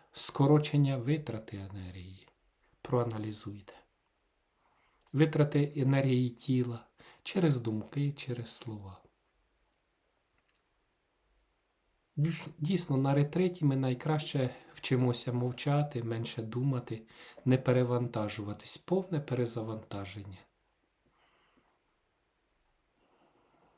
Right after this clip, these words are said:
І якість енергії. Якість енергії Надзвичайно важливо, бо це свого роду вектор,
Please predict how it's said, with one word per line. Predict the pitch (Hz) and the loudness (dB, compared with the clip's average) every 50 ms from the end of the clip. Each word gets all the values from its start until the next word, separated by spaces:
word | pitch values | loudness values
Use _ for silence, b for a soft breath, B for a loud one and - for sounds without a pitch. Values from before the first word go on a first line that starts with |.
| _ _ _ _ _ _ _ _ _ _ _ _ _ _ _ | _ _ _ _ _ _ _ _ _ _ _ _ _ _ _
І | - 143 135 131 | 4 4 6 6
якість | 151 165 151 - - 151 - - - | 4 4 2 0 -2 -2 -2 -2 0
енергії. | 131 120 117 110 104 104 104 101 101 107 107 104 - _ _ _ B B B B B B B B B B B _ | -2 -2 -2 -2 -4 -6 -8 -8 -10 -10 -12 -12 -16 _ _ _ B B B B B B B B B B B _
Якість | 127 127 143 - - - 156 - - - | 2 2 2 2 2 -2 -4 -6 -4 -2
енергії | 131 123 139 156 180 175 147 131 131 127 120 120 - - _ _ _ _ - | -2 -2 0 0 0 0 0 -2 -2 -4 -6 -8 -10 -16 _ _ _ _ 2
Надзвичайно | 127 143 160 147 131 147 160 151 151 - 135 127 120 117 113 113 110 | 4 6 6 6 6 4 4 4 2 0 0 0 0 0 -2 -2 -4
важливо, | 110 110 110 - 117 110 107 104 101 | -4 -4 -4 -4 -4 -4 -4 -4 -4
бо | 104 120 127 | -2 0 0
це | 123 - - 175 | 0 2 2 2
свого | 165 - - 165 151 156 160 | 2 2 4 4 6 6 6
роду | 160 160 151 147 143 | 6 4 4 4 4
вектор, | 131 135 160 185 185 - - - 131 123 123 | 4 6 6 4 4 2 0 2 2 2 2